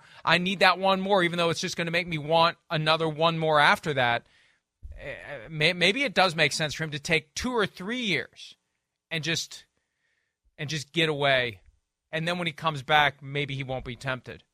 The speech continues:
But that's the problem with taking this job. And yeah, thirty-seven and a half million goes a long way toward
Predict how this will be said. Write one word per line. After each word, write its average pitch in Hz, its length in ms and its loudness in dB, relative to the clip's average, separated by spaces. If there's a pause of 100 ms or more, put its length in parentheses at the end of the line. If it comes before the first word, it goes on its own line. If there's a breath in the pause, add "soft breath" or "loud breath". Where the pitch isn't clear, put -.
(120)
But 143 120 -8
that's 165 280 0
the 156 80 -16
problem 147 440 0 (200)
with 139 120 -8
taking 143 280 -2
this 131 120 -10
job. 160 300 2
And 139 80 -12
yeah, 180 140 -2
thirty-seven 151 480 -6
and 143 100 -4
a 139 40 2
half 143 180 2
million 151 340 -2 (360 soft breath)
goes 151 200 2
a 156 40 -4
long 151 240 2
way 147 160 2
toward 135 380 -4